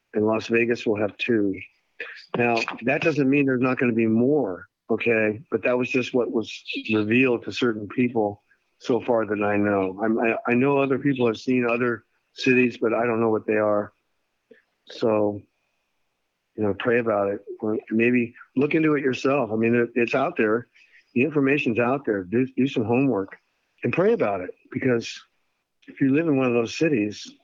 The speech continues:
um, you know, th-, this whole scenario is coming upon us very quickly. So, you know, it, it could be tomorrow, or it could be six months from now. I don't know.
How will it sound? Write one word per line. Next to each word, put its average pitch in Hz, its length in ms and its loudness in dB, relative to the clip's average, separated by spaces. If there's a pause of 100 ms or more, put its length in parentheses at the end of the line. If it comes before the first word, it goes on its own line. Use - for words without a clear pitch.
(240)
um, 101 500 0 (1200)
you 120 140 0
know, 110 180 0 (160)
th-, 143 160 -2
this 143 220 0
whole 147 500 2
scenario 127 880 2 (300)
is 110 160 -6
coming 143 300 2
upon 127 300 0
us 113 100 -4
very 127 240 2
quickly. 104 580 -2
So, 110 480 0 (1200)
you 110 120 -2
know, 101 260 -4 (160)
it, 117 240 0
it - 180 -4
could 123 140 0
be 117 340 2 (540)
tomorrow, 127 560 2
or 120 140 0
it 107 100 -4
could 113 160 -2
be 117 220 0 (200)
six - 280 -4
months 131 240 0
from 107 160 0
now. 104 260 0
I 127 60 0
don't 123 160 2
know. 104 260 -2